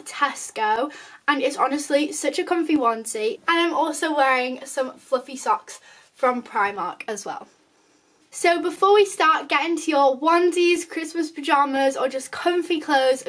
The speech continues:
grab some popcorn or a hot chocolate, and let's just get started. I'm just gonna be doing a quick little disclaimer, as I don't want anyone to be, like, upset by this video in any way. Everyone's wish lists are gonna be very different,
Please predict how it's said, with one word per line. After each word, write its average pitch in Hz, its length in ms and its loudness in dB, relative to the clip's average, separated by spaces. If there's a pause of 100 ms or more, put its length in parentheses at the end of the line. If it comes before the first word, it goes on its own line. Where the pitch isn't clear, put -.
grab 302 400 2
some 392 300 2
popcorn 320 960 2
or 226 300 -2
a 214 40 -2
hot - 280 -2
chocolate, 269 640 2 (380)
and 240 280 0
let's 220 360 -6
just 285 180 -8
get - 180 -2
started. - 600 -6 (220)
I'm 302 160 4
just 320 180 0
gonna 381 160 4
be 359 80 2
doing 320 220 0
a 277 300 0
quick - 280 -2
little 370 220 4
disclaimer, 285 520 2
as 269 240 2
I 262 80 0
don't 277 160 0
want 330 140 2
anyone 285 480 4
to 277 140 -8
be, 254 180 -8
like, 233 240 -4 (300)
upset 262 420 0
by 269 180 2
this 247 280 -6
video 240 360 0
in 254 120 -2
any 269 260 0
way. 269 180 4
Everyone's 320 460 2
wish 294 220 -2
lists 302 200 -2
are 302 60 -4
gonna 277 220 -2
be 269 160 -2
very 240 260 0
different, 302 560 0